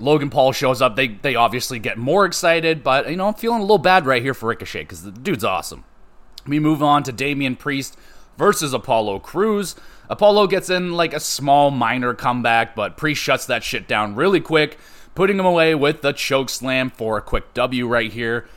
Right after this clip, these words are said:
Again, Damian Priest is just gonna be on fire right now. He is the Money in the Bank holder, so he ain't gonna be losing very many matches.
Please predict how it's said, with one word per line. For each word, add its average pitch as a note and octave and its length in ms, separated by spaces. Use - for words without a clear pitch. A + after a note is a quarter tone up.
Again, A#2 400
Damian C3 340
Priest B2 340
is A2 120
just A#2+ 120
gonna A#2 160
be G#2 280
on G2 260
fire G#2+ 460
right G2+ 180
now. G#2+ 220
He G#2+ 180
is G#2 220
the A2+ 100
Money G#2+ 240
in G2 80
the F#2+ 60
Bank A#2 320
holder, A#2+ 340
so A2+ 260
he G#3 380
ain't F3 220
gonna D#3+ 140
be C#3+ 120
losing B2 340
very A2+ 200
many G2 200
matches. A2 560